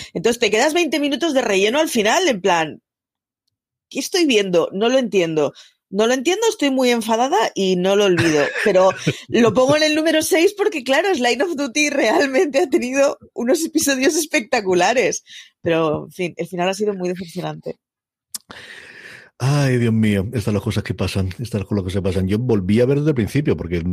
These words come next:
Speaker 2: era una cosa que tenía pendiente de hacer y voy por la segunda temporada poquito a poco para verla y a ver si me engancho de una puñetera vez y durante verano me pongo al día que de, de, de este fenómeno absolutamente, eh, británico. Álvaro, vamos con tu sexta.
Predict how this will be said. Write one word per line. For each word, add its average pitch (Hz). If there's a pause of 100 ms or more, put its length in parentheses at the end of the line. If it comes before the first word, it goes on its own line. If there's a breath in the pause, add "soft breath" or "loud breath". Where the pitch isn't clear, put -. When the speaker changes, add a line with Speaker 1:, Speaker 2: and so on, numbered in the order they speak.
(160)
Speaker 2:
era 92
una 113
cosa 120
que 113
tenía 107
pendiente 107
de 101
hacer 135
y 107
voy 95
por 107
la 107
segunda 107
temporada 101
poquito 98
a 85
poco 98
para 95
verla 101
y 95
a 87
ver 87
si -
me 95
engancho 92
de 92
una 90
puñetera 90
vez 104
y 87
durante 85
verano 85
me 95
pongo 85
al 80
día 95
que 85
de, 80
de, 80
de 78
este 85 (340)
fenómeno 92
absolutamente, 87 (320 loud breath)
eh, 92
británico. 87 (840 loud breath)
Álvaro, 139
vamos 151
con 160
tu 110
sexta. 104